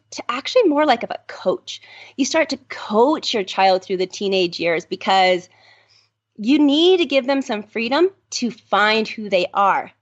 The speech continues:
And it's parents that are stifling and, like, very imposed, pose things on, on their children where they start to hit all that pushback. And that's when the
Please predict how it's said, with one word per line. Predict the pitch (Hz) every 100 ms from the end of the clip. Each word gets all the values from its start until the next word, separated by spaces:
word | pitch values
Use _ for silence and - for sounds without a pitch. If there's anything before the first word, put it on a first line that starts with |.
| -
And | 226 214
it's | 208
parents | - 254 269 262
that | 233
are | 202 180
stifling | - 208 196 - 277 311 311 -
and, | 190 165
like, | 170 - -
very | 208 208
imposed, | 180 - 196 208 285 285 - _ _ - _
pose | - 226 226
things | 240 220 208
on, | 196 175 - - - _
on | - 202
their | 196 180
children | - 240 208 175 - _ _
where | 202 196
they | 196
start | 185 - 208 208
to | 185
hit | 196 -
all | 190 190
that | 165 -
pushback. | - 214 - 170 160 175 -
And | 180
that's | 190 208
when |
the | 170